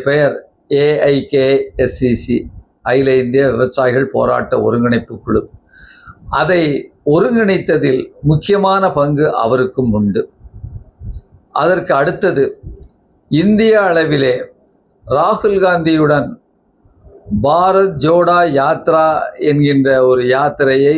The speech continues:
கன்னியாகுமரியிலிருந்து காஷ்மீர் வரை நடத்தி, பின்னர் மணிப்பூரிலிருந்து குஜராத் வரை நடத்திய அந்த யாத்திரையில் அவருடைய பங்கு சிவில் சமூகங்களை இணைச்சதுல பெரிய பங்கு அவருக்கு உண்டு.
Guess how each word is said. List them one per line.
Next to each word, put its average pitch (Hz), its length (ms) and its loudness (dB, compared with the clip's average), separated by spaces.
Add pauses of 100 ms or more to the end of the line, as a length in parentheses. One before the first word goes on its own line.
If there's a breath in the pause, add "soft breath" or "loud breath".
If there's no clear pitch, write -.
கன்னியாகுமரியிலிருந்து 139 1400 0
காஷ்மீர் 135 640 -2
வரை 135 260 2
நடத்தி, 113 500 -2 (1080 soft breath)
பின்னர் 190 520 2 (1800)
மணிப்பூரிலிருந்து 160 960 2 (140)
குஜராத் 170 520 0
வரை 147 300 2
நடத்திய 123 540 0 (760)
அந்த 120 240 0
யாத்திரையில் 123 760 0 (260)
அவருடைய 120 600 0
பங்கு 135 400 2 (180)
சிவில் 196 460 -2
சமூகங்களை 147 580 2
இணைச்சதுல 113 580 0 (560 soft breath)
பெரிய 180 300 2
பங்கு 113 320 -2
அவருக்கு 101 460 -2
உண்டு. 95 300 -2